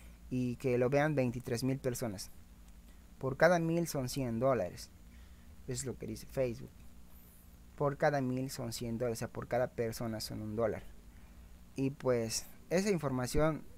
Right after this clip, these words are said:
l-, no la puedo decir con certeza porque simplemente lo leí en un blog. Pero me voy a informar más cuánto puedes ganar inform-, con colaboradores de marca.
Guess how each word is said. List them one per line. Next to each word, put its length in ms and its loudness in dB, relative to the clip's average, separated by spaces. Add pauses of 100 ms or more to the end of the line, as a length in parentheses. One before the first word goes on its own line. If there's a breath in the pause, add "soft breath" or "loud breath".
(100)
l-, 520 0
no 260 4
la 140 4
puedo 460 4
decir 360 0
con 120 -2
certeza 500 -2
porque 340 -10
simplemente 500 0
lo 120 0
leí 240 0
en 60 -2
un 140 -2
blog. 220 2 (760 loud breath)
Pero 340 6
me 120 2
voy 120 0
a 40 0
informar 500 0
más 460 0
cuánto 340 -2
puedes 220 0
ganar 260 -2
inform-, 460 -6
con 300 -6
colaboradores 440 0
de 100 0
marca. 360 0